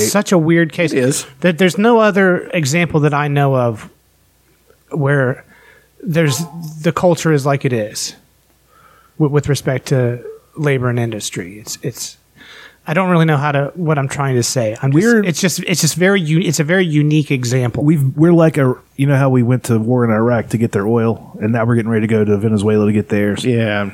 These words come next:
Speaker 2: it's gonna
Speaker 3: Well, that's us, except for we don't have an army to, to at least attempt to fight back. And when they're, they're, they took all the coal, and they're still taking the coal, and now
Speaker 1: We're
Speaker 3: they're
Speaker 1: an
Speaker 3: gonna
Speaker 1: ex-,
Speaker 3: take
Speaker 1: we're
Speaker 3: the gas and
Speaker 1: West
Speaker 3: oil.
Speaker 1: Virginia has not st-, is not a state and has never been a state. We are an extraction colony.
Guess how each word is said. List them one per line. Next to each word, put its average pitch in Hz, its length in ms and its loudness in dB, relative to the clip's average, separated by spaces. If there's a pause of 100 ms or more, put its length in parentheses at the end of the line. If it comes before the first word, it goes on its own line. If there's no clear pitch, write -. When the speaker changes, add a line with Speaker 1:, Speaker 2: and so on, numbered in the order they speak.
(140)
Speaker 2:
it's 101 140 -6
gonna 87 260 -4
Speaker 3:
Well, 120 240 -2
that's 165 220 0
us, 151 300 0
except 131 280 -2
for 127 80 0
we 147 80 4
don't 135 100 2
have 127 100 0
an 113 80 -4
army 120 300 -2
to, - 200 -12
to 123 120 0
at 113 80 -2
least 123 240 0
attempt 120 320 -2
to 107 60 0
fight 98 280 -2
back. 101 500 -4 (600)
And 117 280 -2 (180)
when 123 240 0
they're, 123 180 0
they're, 123 320 0 (160)
they 123 100 2
took 135 220 0
all 135 140 2
the 120 80 -2
coal, 139 420 2
and 110 80 0
they're 107 80 0
still 120 220 0
taking 117 260 0
the 107 80 0
coal, 127 300 2
and 113 80 -2
now 131 120 0
Speaker 1:
We're 226 60 4
Speaker 3:
they're 208 100 2
Speaker 1:
an 143 40 2
Speaker 3:
gonna - 20 2
Speaker 1:
ex-, 127 120 -2
Speaker 3:
take 151 100 0
Speaker 1:
we're 208 80 0
Speaker 3:
the 131 80 0
gas 127 400 0
and 113 360 -2
Speaker 1:
West 247 200 2
Speaker 3:
oil. 294 80 2
Speaker 1:
Virginia 240 280 2
has 165 200 2
not 170 260 0
st-, - 220 -6
is 160 120 0
not 165 220 2
a - 20 0
state 156 340 0
and 127 120 0
has 120 140 -2
never 131 200 -2
been 143 220 0
a 127 40 2
state. 113 360 -4
We 147 160 2
are 135 140 2
an 120 60 -4
extraction 143 540 -4
colony. 104 480 -8